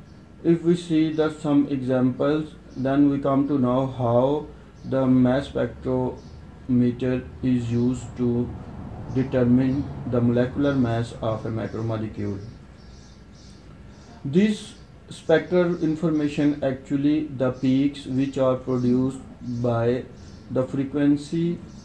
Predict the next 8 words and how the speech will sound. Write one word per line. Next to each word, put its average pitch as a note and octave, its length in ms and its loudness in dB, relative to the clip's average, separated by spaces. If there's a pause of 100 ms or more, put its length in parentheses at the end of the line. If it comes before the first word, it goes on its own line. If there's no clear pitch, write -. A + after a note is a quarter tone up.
and C#3 480 -2
the B2+ 160 2
masses A#2+ 760 0 (100)
of A2 400 -2 (1600)
that C3+ 540 2
macromolecule B2+ 1000 2
which B2+ 220 -4
is A#2+ 220 -2